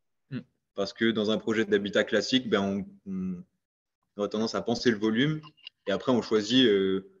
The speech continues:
Speaker 2: on l'a fait en ossature bois, on l'a fait en parpaing, on l'a fait en terre, ou peu importe. Et alors que là, le système constructif, il prend un rôle majeur parce que c'est lui qui permet de déplacer la maison.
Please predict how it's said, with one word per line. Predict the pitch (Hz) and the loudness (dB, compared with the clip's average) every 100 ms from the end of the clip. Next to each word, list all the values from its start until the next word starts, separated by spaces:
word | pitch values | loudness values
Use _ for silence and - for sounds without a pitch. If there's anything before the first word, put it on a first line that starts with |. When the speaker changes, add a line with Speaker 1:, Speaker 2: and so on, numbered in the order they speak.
| _ | _
Speaker 2:
on | 104 | -2
l'a | 101 | -2
fait | 101 | 0
en | 107 | -2
ossature | 104 104 95 104 | -2 -4 -4 -2
bois, | 110 127 | 2 2
on | 117 | 2
l'a | |
fait | 101 98 | -4 -6
en | |
parpaing, | 92 87 - 123 123 | -6 -8 -4 -2 -2
on | 110 | -2
l'a | 98 | -4
fait | - 101 | -4 -6
en | 98 95 92 92 92 92 92 - | -4 -6 -8 -8 -10 -10 -12 -6
terre, | 117 117 | -2 -2
ou | 101 95 92 92 90 _ _ _ | -2 -2 -4 -4 -8 _ _ _
peu | 107 | -4
importe. | 101 120 135 - - - - _ _ _ _ _ | -4 0 -2 -4 -20 -20 -20 _ _ _ _ _
Et | 107 | -2
alors | 101 | -2
que | 131 | 4
là, | 131 | 6
le | 120 | 6
système | 113 110 117 110 | 2 -2 -2 -2
constructif, | 110 - 101 - 151 - - _ _ _ _ _ _ _ _ _ _ _ _ | -4 -6 -8 -4 -4 -4 -18 _ _ _ _ _ _ _ _ _ _ _ _
il | 107 98 | -8 -8
prend | - 147 135 | -4 2 2
un | |
rôle | 113 127 | 6 4
majeur | 120 117 117 143 | 6 4 6 4
parce | 143 110 | 4 -2
que | 110 | -4
c'est | - | -4
lui | 110 123 143 | -4 -2 -4
qui | 143 | -6
permet | 104 131 117 123 131 135 - _ _ _ 107 | -4 -2 0 0 0 -2 -10 _ _ _ -18
de | 104 | -6
déplacer | 107 123 123 117 127 | 0 0 2 0 2
la | 113 | 0
maison. | 113 110 | 0 -2